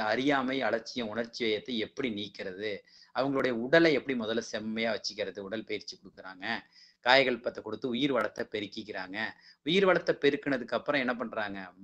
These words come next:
மனத்து தவத்தை, அப்ப தவம் கொடுக்குறாங்க. மனசனுடைய அலைச்சல் வேகத்தை குறைக்கிறாங்க.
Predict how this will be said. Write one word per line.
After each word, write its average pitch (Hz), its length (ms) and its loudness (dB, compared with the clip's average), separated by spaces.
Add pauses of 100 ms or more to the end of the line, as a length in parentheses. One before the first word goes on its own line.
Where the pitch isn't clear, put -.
(140)
மனத்து 135 520 -2
தவத்தை, 120 480 -2 (440)
அப்ப 127 200 -4
தவம் 123 380 0
கொடுக்குறாங்க. 101 460 -6 (360)
மனசனுடைய 127 680 -2 (480)
அலைச்சல் 156 600 4
வேகத்தை 135 420 0 (160)
குறைக்கிறாங்க. 117 600 0